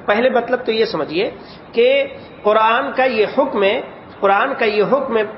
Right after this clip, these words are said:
اور اللہ کے رسول صلی اللہ علیہ وسلم کا یہ فرمان، بلکہ قرآن کا یہ حکم ہے، قرآن کی یہ آیت ہے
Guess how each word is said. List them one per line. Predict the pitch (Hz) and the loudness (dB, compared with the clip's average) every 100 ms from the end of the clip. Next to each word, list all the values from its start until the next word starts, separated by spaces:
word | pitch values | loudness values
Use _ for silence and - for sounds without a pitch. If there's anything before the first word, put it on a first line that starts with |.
| - | -10
اور | 180 185 190 | -2 2 2
اللہ | 190 196 202 | 2 2 2
کے | |
رسول | 190 214 214 | -4 -6 -6
صلی | 185 | -2
اللہ | 175 | -2
علیہ | 175 202 | -2 -6
وسلم | 196 | -4
کا | 185 | -2
یہ | 170 | -2
فرمان، | 165 160 175 196 | -2 -2 -2 -2
بلکہ | 170 180 - | -4 -6 -2
قرآن | 170 185 226 | 0 2 0
کا | 208 | -2
یہ | 185 165 | 0 -2
حکم | 175 170 | -4 -4
ہے، | 160 180 254 - - - | -2 -2 -4 -10 -18 -4
قرآن | 170 180 226 | 0 0 0
کی | 214 | -4
یہ | 202 175 | -2 0
آیت | 165 170 175 | 0 0 -2
ہے | 214 | -2